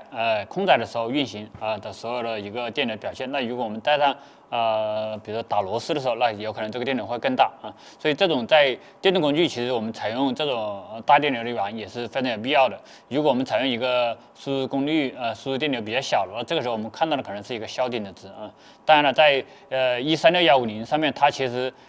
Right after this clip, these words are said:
呃，可以在三十伏的时候也可以输出八三。那这样的话，我们在瞬间的两千四百瓦的功率，它这也可以输出来的啊。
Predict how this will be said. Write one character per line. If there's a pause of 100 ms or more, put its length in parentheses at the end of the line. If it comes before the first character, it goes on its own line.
(140)
呃，
可
以
在
三
十
伏
的
时
候
也
可
以
输
出
八
三。 (160)
那
这
样
的
话， (300)
我
们
在
瞬
间
的
两
千
四
百
瓦
的
功
率，
它
这
也
可
以
输
出
来
的
啊。